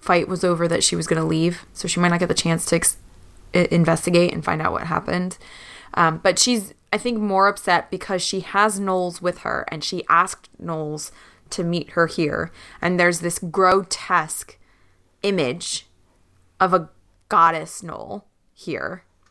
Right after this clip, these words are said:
And I don't know if the other Knowles would notice it. I don't know if the other Knowles even know what that would, that that's what this is supposed to be. But she's, I think, pretty upset about that.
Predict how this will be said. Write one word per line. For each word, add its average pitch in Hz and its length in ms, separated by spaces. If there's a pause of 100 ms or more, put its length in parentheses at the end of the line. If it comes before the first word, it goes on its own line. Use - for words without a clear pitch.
(720)
And 214 120
I 220 80
don't 240 140
know 240 80
if 220 100
the - 100
other 214 200
Knowles 208 280
would 180 140
notice 190 380
it. 254 240 (420)
I 190 80
don't 208 100
know 196 80
if 190 100
the - 80
other 190 200
Knowles 185 280
even 180 220
know 180 280
what 180 200
that 170 240
would, 170 140 (200)
that 185 200
that's 175 260
what 185 180
this 175 180
is 165 120
supposed 165 400
to 220 60
be. 233 340 (600)
But 185 260
she's, 196 460
I - 100
think, 170 200
pretty 156 180
upset - 260
about 92 200
that. - 260